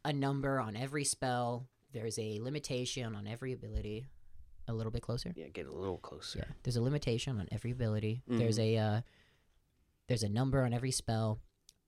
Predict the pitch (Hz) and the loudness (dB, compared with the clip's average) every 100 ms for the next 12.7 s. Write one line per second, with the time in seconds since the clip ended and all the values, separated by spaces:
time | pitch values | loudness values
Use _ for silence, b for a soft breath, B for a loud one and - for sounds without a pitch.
0 | - 117 117 117 - - 165 185 147 135 | -6 -2 0 0 -4 -4 0 2 4 2
1 | 123 113 - 113 117 113 - 131 131 151 | 2 0 -4 -4 -2 -4 -6 -2 2 2
2 | 139 135 117 120 123 113 113 110 104 110 | 2 0 -2 2 4 2 0 -4 -6 -8
3 | - - 117 - 123 123 123 123 127 120 | -4 0 0 2 0 2 0 0 0 0
4 | - 123 120 101 101 110 101 - 113 - | 0 -2 0 0 8 10 10 8 6 8
5 | 98 92 - b b 143 185 175 151 180 | 8 6 2 b b 8 10 10 10 10
6 | 185 156 135 131 123 135 143 139 139 135 | 10 6 8 10 10 10 8 8 8 10
7 | 135 127 120 131 139 - - 107 113 113 | 10 8 8 10 12 10 6 4 6 4
8 | 107 - 113 117 101 82 - - 85 90 | 2 4 6 8 6 2 -2 -4 0 2
9 | 85 - _ - 98 65 - 60 - 87 | 2 0 _ 2 4 4 -2 -8 -8 -8
10 | - 78 - _ 87 73 71 - 78 - | -6 -6 -6 _ -4 -4 -6 -10 -12 -16
11 | - 151 107 98 95 101 - - _ - | -10 -4 -4 -4 -8 -12 -16 -20 _ 0
12 | 156 165 147 135 135 - - | 6 6 6 6 4 4 -2